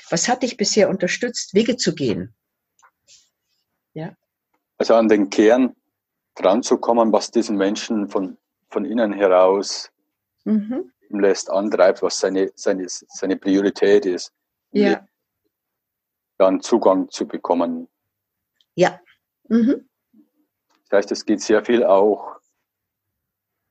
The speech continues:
Speaker 2: die Menschen dabei zu unterstützen, in die Selbstempathie zu kommen,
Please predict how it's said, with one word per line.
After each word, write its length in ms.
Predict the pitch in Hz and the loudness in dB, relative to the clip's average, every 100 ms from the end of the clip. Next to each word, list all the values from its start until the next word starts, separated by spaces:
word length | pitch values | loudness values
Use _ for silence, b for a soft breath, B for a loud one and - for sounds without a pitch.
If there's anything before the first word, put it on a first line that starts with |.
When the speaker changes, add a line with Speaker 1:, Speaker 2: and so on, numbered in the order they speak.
| _ - | _ -2
Speaker 2:
die 60 | |
Menschen 360 | 95 104 - 107 | 0 -2 -2 0
dabei 380 | 101 - 92 95 | 2 2 2 0
zu 140 | 107 | -4
unterstützen, 600 | 98 104 - 110 - 107 | -6 -4 -2 -2 -2 -6
in 80 | 95 | -4
die 80 | 98 | 2
Selbstempathie 680 | 117 - - 82 85 - 85 | 2 2 -2 -4 -4 -8 -14
zu 180 | - | -16
kommen, 460 | 78 78 78 78 78 | -10 -8 -6 -8 -14